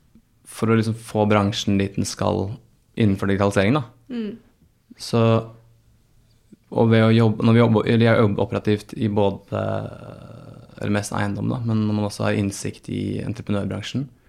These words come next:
Speaker 1: så ser jeg jo hvilke produkter som trengs, og da mener jeg at det er en god forutsetning for å skjønne hva man bør investere i innenfor PropTech.
Speaker 2: For nå er dere inne i femten selskaper, eller er det flere?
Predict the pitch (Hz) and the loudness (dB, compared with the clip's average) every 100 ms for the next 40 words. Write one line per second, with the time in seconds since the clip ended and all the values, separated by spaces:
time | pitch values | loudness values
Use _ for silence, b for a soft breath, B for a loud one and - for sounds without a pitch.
0 | b b b b _ - 117 110 110 110 | b b b b _ -6 0 2 2 0
1 | 110 110 113 - - _ _ _ - - | 0 0 -2 -6 -14 _ _ _ -14 -4
2 | 113 104 110 101 - 107 104 98 - 107 | 0 2 2 0 -2 -4 -2 -2 -6 -6
3 | 107 107 101 101 101 104 107 113 - 110 | -4 -4 -4 -4 -4 -6 -8 -10 -2 -2
4 | - - - _ _ _ _ _ _ _ | -2 -12 -18 _ _ _ _ _ _ _
5 | 143 117 104 101 104 104 107 101 98 104 | -4 0 2 2 0 0 0 0 -2 -2
6 | 101 101 98 101 - 98 98 104 101 101 | 0 0 0 -2 -2 -4 -4 -4 -4 -4
7 | 101 104 _ b b b b b _ - | -6 -10 _ b b b b b _ 0
8 | 127 101 98 95 98 95 95 95 95 95 | 4 4 4 4 4 2 2 0 -2 -2
9 | 95 110 104 - 101 95 101 95 123 - | -4 -4 -4 0 -2 -2 -4 -4 -6 -10
10 | _ b b b b b _ - 277 262 | _ b b b b b _ -8 -6 -2
11 | 247 233 233 254 233 208 190 190 196 196 | -2 -2 -4 -6 -4 -4 -6 -6 -6 -8
12 | - _ _ _ _ 226 202 - 202 196 | -12 _ _ _ _ -10 -10 -10 -10 -10
13 | 196 202 - 320 302 302 294 240 | -10 -12 -10 -8 -8 -8 -10 -12